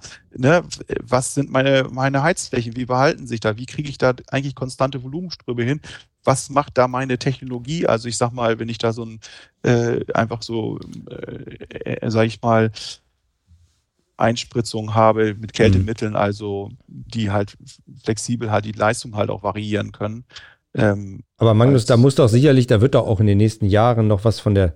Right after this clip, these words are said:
Speaker 2: technischen Seite her, von der industriellen Seite her passieren. Da wird sicherlich noch einiges kommen, dass wir da in diesen Bereich reinkommen. Äh,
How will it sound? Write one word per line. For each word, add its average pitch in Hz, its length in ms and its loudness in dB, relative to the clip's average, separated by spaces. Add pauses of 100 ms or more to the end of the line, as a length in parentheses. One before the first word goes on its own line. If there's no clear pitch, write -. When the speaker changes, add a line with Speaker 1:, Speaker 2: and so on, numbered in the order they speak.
(160)
Speaker 2:
technischen 98 480 4
Seite 101 320 2
her, 113 160 6
von 95 160 0
der 90 80 0
industriellen 104 600 4
Seite 104 300 4
her 101 220 6
passieren. 117 640 4 (340)
Da 87 120 0
wird 95 140 0
sicherlich 117 460 6
noch 110 160 2
einiges 104 460 2
kommen, 117 280 6 (240)
dass 104 180 0
wir 107 120 4
da 107 180 6
in 107 120 4
diesen 98 220 2
Bereich 98 440 2
reinkommen. 101 520 2 (340)
Äh, 90 240 -6